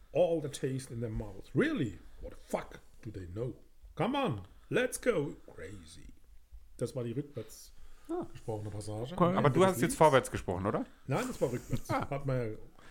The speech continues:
Speaker 1: ganz klar.
Speaker 3: Wenn ihr jetzt den Podcast rückwärts abspielt, ver-, entdeckt ihr dann noch eine, noch eine ganz andere Botschaft.
Speaker 1: Dann denkt ihr, oh, der Oli kann sogar Englisch. <laughs> Also mehr rückwärts.
Speaker 2: Ja.
Speaker 1: Disco, Funk, Happy People Musik steht da bei mir. Baby,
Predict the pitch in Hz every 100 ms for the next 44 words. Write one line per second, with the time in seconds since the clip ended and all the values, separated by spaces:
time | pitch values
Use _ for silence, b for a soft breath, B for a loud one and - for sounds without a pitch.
0 | B 113 123 - - 123 139 170 - 170
1 | 180 - 151 - 151 135 - 170 - 131
2 | - 131 131 113 143 - 123 123 127 139
3 | 135 - - 185 269 160 160 160 165 143
4 | 135 - 90 98 - 76 - - 131 127
5 | 131 131 - 120 247 320 202 120 104 113
6 | 113 120 104 110 104 120 202 190 110 -
7 | - - - 233 - - - - B B
8 | B B - 110 110 104 113 - - -
9 | - 123 82 - b b b b - 208
10 | 233 226 214 170 180 185 170 170 170 -
11 | 160 117 110 107 107 - - - _ -
12 | 107 107 101 98 95 95 - 101 98 92